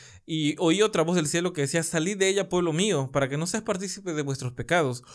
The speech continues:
Y uno se puede preguntar y decir: "¿Cómo, cómo, cómo alguien que, que observa tal vez el sábado, que ya no cree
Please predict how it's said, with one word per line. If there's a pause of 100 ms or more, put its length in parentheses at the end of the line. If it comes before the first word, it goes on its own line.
(260)
Y
uno
se
puede
preguntar
y
decir: (300)
"¿Cómo,
cómo,
cómo
alguien
que,
que
observa
tal
vez
el
sábado, (300)
que
ya
no
cree